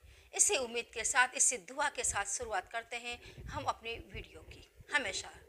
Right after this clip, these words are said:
नित नवीन उपाय लेकर के आती हूँ मैं आपके लिए। आज जो उपाय लेकर के आई हूँ दोस्तों,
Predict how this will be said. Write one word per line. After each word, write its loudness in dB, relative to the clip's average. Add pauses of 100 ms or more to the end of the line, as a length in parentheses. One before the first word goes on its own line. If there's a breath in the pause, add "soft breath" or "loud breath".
(380)
नित -2
नवीन -6
उपाय -8
लेकर -12
के -10
आती -10
हूँ -18
मैं -10
आपके -10
लिए। -12 (640 loud breath)
आज 8
जो 4
उपाय 4
लेकर -2
के -6
आई -2
हूँ -10
दोस्तों, -8